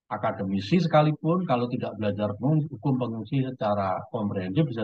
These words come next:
jadi juga keliru. Bahkan juga, apalagi pengambil keputusan, gitu kan. Bahkan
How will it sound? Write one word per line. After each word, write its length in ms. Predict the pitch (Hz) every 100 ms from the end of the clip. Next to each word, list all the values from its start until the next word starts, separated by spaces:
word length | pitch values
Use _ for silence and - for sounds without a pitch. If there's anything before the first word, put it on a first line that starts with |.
| 98
jadi 200 | 101 139
juga 240 | - 107 101
keliru. 260 | 139 139 - - _ _ _ _ _ _ _ _
Bahkan 320 | 131 151 254 180
juga, 320 | 143 233 - - _ _ _ _ -
apalagi 600 | 113 135 120 139 147 196
pengambil 400 | 190 165 139 135
keputusan, 640 | 131 147 160 151 101 87 - 101
gitu 120 | 98
kan. 120 | 95 92 _ _ _ _ _ -
Bahkan 600 | 151 156 - - 175